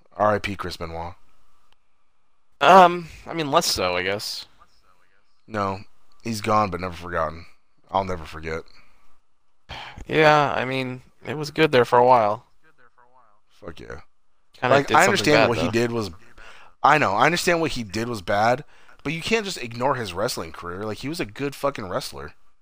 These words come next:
Speaker 2: I mean, it's like this thing of separating the art from the artist.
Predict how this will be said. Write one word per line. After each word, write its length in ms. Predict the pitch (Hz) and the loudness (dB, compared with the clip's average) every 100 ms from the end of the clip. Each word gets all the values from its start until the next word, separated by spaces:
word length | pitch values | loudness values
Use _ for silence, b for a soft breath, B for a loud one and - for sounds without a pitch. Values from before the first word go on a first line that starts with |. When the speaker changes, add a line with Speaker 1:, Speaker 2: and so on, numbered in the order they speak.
| _ _ - | _ _ 6
Speaker 2:
I 100 | 151 | 8
mean, 140 | 165 156 | 8 4
it's 140 | 165 | 2
like 140 | 170 | -2
this 220 | - 143 - | -2 -6 -2
thing 220 | 196 120 | -2 0
of 60 | |
separating 480 | - 127 - 117 104 | 0 0 2 0 0
the 80 | 98 | -2
art 260 | - 101 - | 0 0 -2
from 220 | - 90 | -8 -10
the 240 | 87 87 82 - _ | -8 -10 -10 -18 _
artist. 560 | 87 85 85 - - | -4 -2 -2 -6 -10